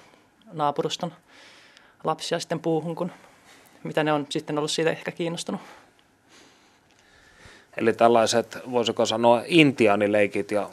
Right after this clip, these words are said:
Speaker 2: karjapaimenleikit, niissähän tällainen sitominen on hyvin usein läsnä.
Speaker 1: Juuri näin, että ehkä ollut enemmän sitä kiinnostunut niistä kuin muut sitten.
Speaker 2: Entä Karlo, muistatko itse, ö, vai onko tämä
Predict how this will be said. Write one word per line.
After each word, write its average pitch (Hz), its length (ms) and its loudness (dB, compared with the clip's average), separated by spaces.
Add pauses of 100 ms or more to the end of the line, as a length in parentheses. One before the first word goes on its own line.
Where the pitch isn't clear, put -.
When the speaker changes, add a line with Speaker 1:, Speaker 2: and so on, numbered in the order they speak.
Speaker 2:
karjapaimenleikit, 104 1040 4
niissähän 101 440 -2
tällainen 104 580 0
sitominen 107 640 0
on 104 100 0
hyvin 110 240 0
usein 113 260 2
läsnä. 117 300 4 (840)
Speaker 1:
Juuri 165 260 -2
näin, 143 220 4
että 139 220 -6 (120)
ehkä 147 280 -6
ollut 151 200 0
enemmän 151 200 -2
sitä - 140 -4
kiinnostunut 160 460 -2 (180)
niistä 147 260 -10
kuin - 140 -8 (840)
muut 147 360 -8
sitten. - 300 -14 (1800)
Speaker 2:
Entä 131 220 4
Karlo, 113 460 8
muistatko 143 480 4
itse, 135 360 2 (380)
ö, 117 380 2
vai 120 260 4
onko 123 360 0 (580)
tämä 123 340 2